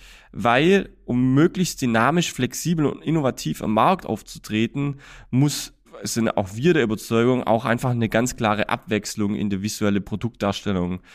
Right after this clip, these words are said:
ähm, erfolgen. Also man kann jetzt nicht nur auf Videos setzen, das ergänzt halt die Perspektiven beziehungsweise die einzelnen, ähm, Fotos, die einzelnen, ähm, Renderings, ja. Also es ist immer so ein Mix, was man da auf jeden Fall fahren sollte.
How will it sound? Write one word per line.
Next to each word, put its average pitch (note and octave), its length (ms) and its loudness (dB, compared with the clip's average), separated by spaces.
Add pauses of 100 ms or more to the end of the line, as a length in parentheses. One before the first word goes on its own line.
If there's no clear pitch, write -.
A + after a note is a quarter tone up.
(240)
ähm, G2 200 2
erfolgen. F#2 520 -2
Also F#2 160 -2
man G2+ 160 -2
kann B2 180 0
jetzt G#2+ 160 -2
nicht B2 240 -2
nur B2+ 240 4
auf G2 160 0
Videos G#2 340 0
setzen, G#2 300 -4
das G2 140 -4
ergänzt G2+ 480 -2
halt G2 200 -2 (500)
die G2 80 -4
Perspektiven G#2 800 -4
beziehungsweise G2+ 580 0
die G2 160 -2
einzelnen, G2+ 560 -2
ähm, F2+ 400 -2
Fotos, G#2+ 640 -4
die G#2 140 -8
einzelnen, F#2+ 500 -4
ähm, F#2 380 -6
Renderings, F#2+ 680 -2
ja. E2+ 200 -4 (500)
Also G2+ 240 -2
es G2 160 -2
ist G2 100 -6
immer A#2 180 -2
so G#2+ 160 -2
ein G2+ 100 2
Mix, A2 200 -4
was F#2+ 160 -4
man G2 100 0
da F2+ 40 0
auf E2+ 160 -6
jeden G2 160 -2
Fall F2+ 180 -6
fahren F2 400 -6
sollte. - 460 -8